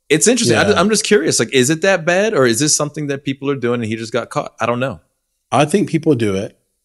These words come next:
Speaker 2: and I think it's terrible when you get caught. And for that reason,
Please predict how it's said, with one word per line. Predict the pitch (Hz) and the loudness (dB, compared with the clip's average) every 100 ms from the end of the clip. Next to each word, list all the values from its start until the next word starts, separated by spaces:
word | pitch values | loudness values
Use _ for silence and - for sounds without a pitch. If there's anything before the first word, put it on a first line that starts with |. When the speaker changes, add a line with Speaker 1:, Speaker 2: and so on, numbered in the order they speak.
| - | -4
Speaker 2:
and | 117 | -2
I | 107 | -2
think | 123 123 | -4 -6
it's | - | -6
terrible | - 127 131 127 | -2 0 2 2
when | 120 | 0
you | |
get | 104 - | -2 -8
caught. | - 101 82 | -8 -8 -8
And | 107 107 | -8 -2
for | |
that | 120 143 | 2 2
reason, | 120 117 107 107 101 101 98 | 0 -4 -2 -4 -4 -4 -8